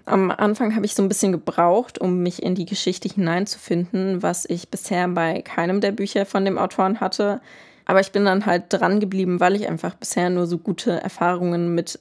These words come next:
Matt Haigs Büchern gemacht habe. Irgendwann war ich dann tatsächlich auch richtig in dem Buch drin und war gleichzeitig irgendwie so in einem Bann <laughs> und verstört,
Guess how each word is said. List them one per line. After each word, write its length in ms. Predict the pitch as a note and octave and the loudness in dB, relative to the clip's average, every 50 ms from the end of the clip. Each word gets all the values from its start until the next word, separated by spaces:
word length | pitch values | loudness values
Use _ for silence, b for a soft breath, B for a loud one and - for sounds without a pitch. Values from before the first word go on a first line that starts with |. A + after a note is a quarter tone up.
| _ | _
Matt 180 | - F#3+ F#3 - | -6 -6 -4 -2
Haigs 220 | - F3 F3+ - - | -2 -4 -2 -4 -8
Büchern 340 | - - F3 - - E3 E3 | -8 -8 -6 -6 -4 -4 -4
gemacht 360 | D#3+ D#3 - F3 - - - | -4 -6 -6 -8 -10 -12 -14
habe. 120 | - - - _ - | -14 -14 -14 _ 0
Irgendwann 360 | - G#3+ A#3 A#3+ A3 G#3 G#3+ | 2 4 4 4 2 2 4
war 120 | G#3+ G3+ G#3 | 4 4 4
ich 80 | A#3+ | 2
dann 160 | - A3+ G#3+ | 0 -2 -2
tatsächlich 560 | G#3+ A3 A3 - - G3+ A3 - G3+ G3 - - | 0 -2 -2 -2 -2 -4 -4 -4 -6 -4 -2 -2
auch 280 | F#3 F3 F3 - - | -2 -2 -2 -4 -4
richtig 420 | G3 F#3+ - - F#3 F#3+ - D#4 - _ _ _ _ _ | -4 -4 -4 -4 -6 -6 -8 -12 -16 _ _ _ _ _
in 180 | - G#3+ G#3+ G#3+ | 2 2 4 4
dem 140 | G3+ G3+ F#3 | 2 0 0
Buch 220 | F#3 F#3 F3+ - | -2 -4 -6 -6
drin 520 | - - C4 F#3 F#3+ G3+ G#3+ A#3 A#3+ A#3 | -10 -6 -2 0 0 2 2 0 -2 -2
und 520 | - - F3 F3 E3+ F3 G3 G3+ F#3 G3+ - | -2 -2 -2 -2 0 0 0 -2 -4 -4 -4
war 200 | F#3+ G3 G3 G3 | -2 0 0 0
gleichzeitig 640 | F#3 F3+ F3+ A3+ - - - C#4+ - G3+ - - - | 2 2 0 0 0 0 -2 -2 -2 -2 -8 -6 -2
irgendwie 220 | - F#3 F3+ F#3 G3+ | -2 0 0 0 0
so 160 | F3+ F#3 F#3 | 0 2 2
in 140 | - F#3+ G3 | 2 2 2
einem 120 | E3+ F3 | 0 0
Bann 400 | F3 - G3+ E3+ F3 F#3+ G#3+ D#4+ F4+ D4+ C4+ A#3+ B B B B B B B B B B B B B | 0 2 2 2 2 2 2 2 2 0 -2 -4 B B B B B B B B B B B B B
<laughs> 160 | - A3+ D4 | 0 2 4
und 100 | C#4+ C#4 | 4 2
verstört, 920 | B3+ - A3+ A3 G3+ - - - - F3+ F3 F#3+ G3 A#3 E4+ E4 - - | 2 2 0 0 0 -2 -6 -4 -2 0 2 2 2 0 0 -4 -6 -14